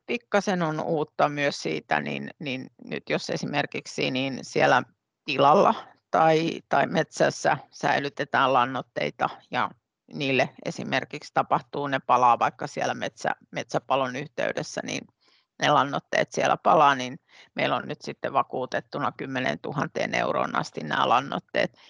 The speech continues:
ilman, että sitä tarvitsee mitenkään erikseen mainita, vaan se kuuluu ihan siihen,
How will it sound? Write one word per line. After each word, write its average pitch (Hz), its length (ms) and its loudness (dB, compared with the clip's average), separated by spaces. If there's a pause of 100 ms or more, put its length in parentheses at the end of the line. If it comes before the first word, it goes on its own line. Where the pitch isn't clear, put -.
(120)
ilman, 143 400 2
että 139 220 -2
sitä - 240 -4
tarvitsee 135 560 -2
mitenkään 131 520 -2
erikseen 123 540 -4
mainita, 135 480 0
vaan 123 200 -2
se - 140 -6
kuuluu 120 400 -6
ihan 175 240 -4
siihen, - 420 -8